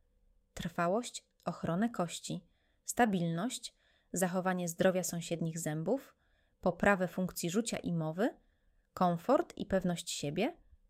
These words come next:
łatwość pielęgnacji. Czy wiesz, że implanty zębowe są nie tylko estetycznym rozwiązaniem, ale także zapobiegają utracie kości wokół brakującego zęba?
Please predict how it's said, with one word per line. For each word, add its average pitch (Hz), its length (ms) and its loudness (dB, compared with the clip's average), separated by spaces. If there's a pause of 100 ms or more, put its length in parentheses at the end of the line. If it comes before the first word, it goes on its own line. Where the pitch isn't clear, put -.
(120)
łatwość 254 500 4
pielęgnacji. 180 800 0 (1000)
Czy 175 140 0
wiesz, 220 300 8
że 175 380 -4 (480)
implanty 240 520 2
zębowe 165 640 -2
są 170 400 -4
nie 190 140 0
tylko 370 320 4
estetycznym 214 600 2
rozwiązaniem, 185 680 0 (300)
ale 196 200 4
także 208 280 2
zapobiegają 226 720 6
utracie 202 420 0
kości 254 600 -4
wokół 202 300 0
brakującego 196 680 4
zęba? 165 420 -2